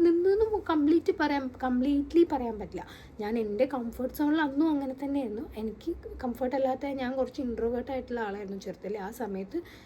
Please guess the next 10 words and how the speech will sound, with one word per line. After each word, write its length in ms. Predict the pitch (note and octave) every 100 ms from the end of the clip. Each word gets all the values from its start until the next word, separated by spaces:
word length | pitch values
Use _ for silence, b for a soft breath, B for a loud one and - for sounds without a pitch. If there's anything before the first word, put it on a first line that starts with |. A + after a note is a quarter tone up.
| B
ഇപ്പോഴും 460 | G#3+ - - C4+ D4+
വേറെ 180 | D#4+ D4+ D4+
കുറച്ച് 260 | D4 - E4+
അങ്ങനെയൊക്കെ 380 | D4+ D4+ D4+ D4+
തന്നെയാണ്, 420 | D4+ D4 A#3 C4 G#3+ D3 B B - - - - - -
കുറച്ചല്ല 380 | A#3 A3+ - C#4+
ഇപ്പോഴും 300 | C4 A#3 A3+
ഞാൻ 160 | B3+ A#3+
ഇൻട്രോവേർട്ട് 520 | G#3 G#3 G#3+ A3+ A#3+
തന്നെയാണ്. 320 | B3+ A3 E3